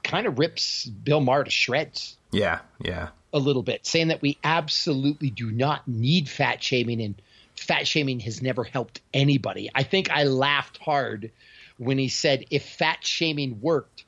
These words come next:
Speaker 1: we'd have a bunch of elementary school kids with six packs."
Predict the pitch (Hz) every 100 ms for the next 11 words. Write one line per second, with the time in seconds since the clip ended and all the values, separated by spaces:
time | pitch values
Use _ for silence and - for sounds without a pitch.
0 | _ - - 127 120 143 139 110 107 147
1 | 143 156 147 139 123 147 - 131 - -
2 | 127 110 - 110 123 - - 160 - 120
3 | 98 - -